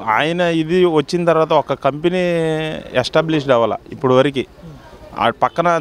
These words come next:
తెలంగాణలో కేటీఆర్ది అవుతుంది, కానీ అసలు ఆయన వచ్చిన దగ్గర నుంచి అసలు ఒక్క కంపెనీ అయినా ఎస్టాబ్లిష్డ్ అయిందా? అవ్వాల. ఒక కియా మోటార్సే చంద్రబాబు గారు ఎస్టాబ్లిష్డ్ చేశారు. ఆ ఒక్క కంపెనీ తప్పితే ఇప్పుడు వరకు ఏం అవ్వాల. డిగ్రీ అవుట్కమ్ కానీ, ఎంబీఏ అవుట్కమ్ కానీ, బీటెక్ అవుట్కమ్ కానీ,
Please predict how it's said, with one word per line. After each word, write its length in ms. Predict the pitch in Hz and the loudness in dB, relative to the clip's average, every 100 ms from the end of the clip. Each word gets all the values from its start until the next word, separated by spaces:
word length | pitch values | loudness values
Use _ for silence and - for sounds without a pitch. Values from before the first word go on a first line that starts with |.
| 151 | 0
తెలంగాణలో 540 | 139 156 165 160 156 | -2 0 -2 0 -2
కేటీఆర్ది 520 | - 147 156 156 147 | -2 -4 0 0 4
అవుతుంది, 320 | 139 143 147 | 2 2 0
కానీ 260 | 139 131 127 | 0 2 2
అసలు 220 | 123 117 | 0 0
ఆయన 200 | 117 120 | 0 0
వచ్చిన 340 | 120 120 - 170 | -4 -6 -4 -4
దగ్గర 140 | 165 | -2
నుంచి 260 | 165 156 120 | -2 0 0
అసలు 220 | - 123 | 0 -2
ఒక్క 180 | 117 127 | -2 -2
కంపెనీ 340 | 131 131 156 | -2 0 0
అయినా 160 | 170 143 | 0 0
ఎస్టాబ్లిష్డ్ 520 | - 151 156 147 135 | 2 2 2 2 4
అయిందా? 300 | 135 131 127 | 4 2 0
అవ్వాల. 300 | - 113 135 107 - - 151 | 0 0 2 -2 -6 -10 -6
ఒక 160 | 117 | -4
కియా 360 | 135 - 151 170 | -4 -4 0 2
మోటార్సే 480 | 185 175 160 156 180 | 2 2 0 -2 -2
చంద్రబాబు 560 | 170 143 151 160 160 | 0 0 2 4 4
గారు 240 | 156 151 156 | 4 4 4
ఎస్టాబ్లిష్డ్ 720 | 143 - 151 151 139 143 131 | 0 2 0 0 -2 -2 2
చేశారు. 360 | 135 - 135 180 - - - - - | 2 4 0 -2 -8 -20 -20 -8 2
ఆ 160 | 120 | 4
ఒక్క 260 | 156 151 - | 4 2 -2
కంపెనీ 400 | 160 160 175 190 | -2 -2 -2 -2
తప్పితే 340 | 180 170 165 | 0 0 -2
ఇప్పుడు 220 | 165 147 143 | -4 0 2
వరకు 240 | 147 165 | 2 2
ఏం 180 | 156 165 | 2 4
అవ్వాల. 300 | 143 117 95 - - - - - | 4 4 0 -4 -20 -20 -16 -4
డిగ్రీ 260 | 123 131 160 | -2 4 6
అవుట్కమ్ 460 | 170 156 165 156 | 4 2 0 0
కానీ, 500 | 151 151 156 156 156 | 2 2 2 0 2
ఎంబీఏ 260 | 131 139 156 | 2 4 4
అవుట్కమ్ 460 | 151 151 - 139 139 | 4 2 -2 0 2
కానీ, 320 | 139 139 139 | 2 2 -2
బీటెక్ 420 | 131 135 147 143 | 0 2 2 2
అవుట్కమ్ 400 | 143 135 139 135 | 2 2 0 2
కానీ, 360 | 131 131 131 | 2 2 -2